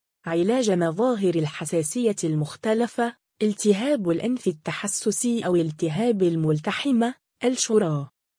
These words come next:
يخفف من احمرار، تهيج، حكة، عيون دمعة.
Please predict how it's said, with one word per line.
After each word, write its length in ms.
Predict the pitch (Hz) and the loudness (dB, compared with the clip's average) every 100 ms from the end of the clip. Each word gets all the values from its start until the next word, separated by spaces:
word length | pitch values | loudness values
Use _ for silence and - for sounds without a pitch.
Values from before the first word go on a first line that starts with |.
| - | -6
يخفف 680 | 202 190 285 - - 214 190 | -4 -4 -6 -4 -4 -2 0
من 240 | 185 170 | 0 0
احمرار، 800 | 160 - 185 170 208 233 247 - _ _ | -2 0 2 2 2 0 -2 -8 _ _
تهيج، 520 | 254 208 233 233 202 - _ _ | -6 -2 0 0 -2 -14 _ _
حكة، 440 | - 294 - 202 _ _ 175 | -4 -4 -4 -14 _ _ 2
عيون 640 | 175 180 254 262 240 220 | 2 4 2 2 0 0
دمعة. 520 | 214 208 147 151 151 | 2 2 2 0 -4